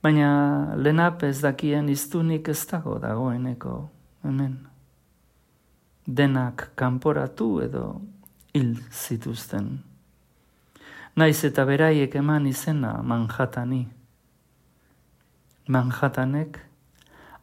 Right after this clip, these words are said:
arkuak egiteko zura lortzeko tokia esan nahi omen zuen. Lenapeak arkuak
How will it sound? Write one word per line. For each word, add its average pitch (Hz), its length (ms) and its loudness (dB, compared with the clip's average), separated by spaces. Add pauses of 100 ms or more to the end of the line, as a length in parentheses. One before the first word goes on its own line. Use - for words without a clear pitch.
(100)
arkuak 135 680 2
egiteko 131 640 0
zura 156 520 -2
lortzeko 143 640 0
tokia 147 540 -4 (840)
esan 120 480 0
nahi 104 320 -4
omen 110 360 -4
zuen. 117 440 -8 (2750)
Lenapeak 165 640 4
arkuak 156 680 0